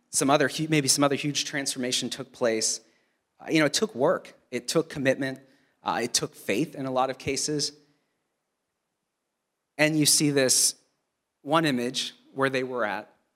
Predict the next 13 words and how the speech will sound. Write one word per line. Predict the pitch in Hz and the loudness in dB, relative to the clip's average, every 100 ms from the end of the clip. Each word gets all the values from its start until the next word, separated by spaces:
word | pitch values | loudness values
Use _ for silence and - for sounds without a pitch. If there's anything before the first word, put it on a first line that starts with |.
| _ _ _ _ _ - | _ _ _ _ _ -2
and | 131 | 2
then | 143 139 | 4 2
another | 139 143 143 123 | 2 0 0 0
image | 120 113 110 - | -2 -4 -4 -8
about | 117 120 107 | -4 -2 0
where | 113 107 | -2 -2
they | 107 104 | 0 -2
are. | 92 87 - _ _ _ _ _ _ _ _ _ _ _ _ _ _ | -4 -6 -14 _ _ _ _ _ _ _ _ _ _ _ _ _ _
And | 160 170 | 0 0
the | |
power | - 175 247 165 139 | 4 6 8 6 6
of | 135 127 123 135 | 4 2 0 4
that, | 113 107 - | 4 2 -6